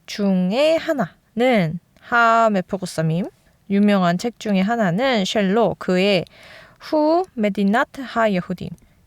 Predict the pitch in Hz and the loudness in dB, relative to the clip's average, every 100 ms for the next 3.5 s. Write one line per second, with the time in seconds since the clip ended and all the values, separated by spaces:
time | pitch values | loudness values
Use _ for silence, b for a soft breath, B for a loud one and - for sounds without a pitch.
0 | - 226 254 247 262 240 226 208 185 175 | -8 -2 -2 2 2 4 4 2 0 -2
1 | 156 - - 226 277 294 294 - _ _ | -6 -10 -8 -2 0 0 -2 -8 _ _
2 | _ - 180 180 160 160 _ _ - 185 | _ -2 0 2 -2 -6 _ _ -4 -2
3 | 190 - 254 208 156 | -2 -4 -4 -4 -4